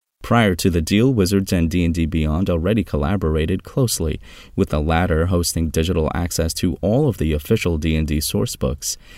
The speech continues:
This arrangement has long been a source of consternation among players reluctant to rebuy a digital copy of a physical book they already own,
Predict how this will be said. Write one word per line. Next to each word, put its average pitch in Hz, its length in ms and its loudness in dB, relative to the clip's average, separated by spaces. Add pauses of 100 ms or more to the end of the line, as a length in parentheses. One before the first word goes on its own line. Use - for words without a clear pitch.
(120)
This 180 160 4
arrangement 143 540 2
has 90 200 0
long 104 240 4
been 123 160 4
a 104 60 2
source 107 340 0
of 87 240 -6
consternation 78 760 -2
among 73 260 0
players 73 420 -2
reluctant 78 520 -2
to 76 320 -2
rebuy 90 560 2
a 76 40 0
digital 82 400 -2
copy 95 460 -4 (320)
of 107 100 2
a 104 80 4
physical 131 420 2
book 123 260 2
they 92 120 0
already 78 400 0
own, 107 300 2